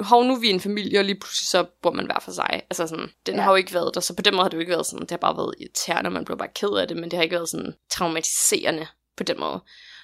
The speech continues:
Speaker 2: Nej,
Speaker 1: Øhm.
Speaker 2: fordi at vi har, kan jo ikke huske, at vi nogensinde har kendt det anderledes, i hvert
Speaker 1: Nej,
Speaker 2: fald. Eller,
Speaker 1: præcis.
Speaker 2: jeg
Speaker 1: Det
Speaker 2: har aldrig kendt det anderledes, du kan ikke huske det.
Speaker 1: Nej, nej, det har altid været sådan. Og så tror jeg, men for eksempel sådan en, øh,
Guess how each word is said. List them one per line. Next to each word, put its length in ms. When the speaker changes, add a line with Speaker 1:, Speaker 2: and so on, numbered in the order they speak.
Speaker 2:
Nej, 180
Speaker 1:
Øhm. 100
Speaker 2:
fordi 160
at 160
vi 60
har, 100
kan 160
jo 60
ikke 160
huske, 300
at 80
vi 60
nogensinde 340
har 60
kendt 280
det 80
anderledes, 580
i 40
hvert 100
Speaker 1:
Nej, 100
Speaker 2:
fald. 160
Eller, 120
Speaker 1:
præcis. 380
Speaker 2:
jeg 100
Speaker 1:
Det 60
Speaker 2:
har 80
aldrig 240
kendt 160
det 60
anderledes, 400
du 100
kan 120
ikke 100
huske 280
det. 260
Speaker 1:
Nej, 180
nej, 220
det 100
har 60
altid 280
været 160
sådan. 200
Og 100
så 120
tror 340
jeg, 260
men 300
for 100
eksempel 340
sådan 180
en, 160
øh, 260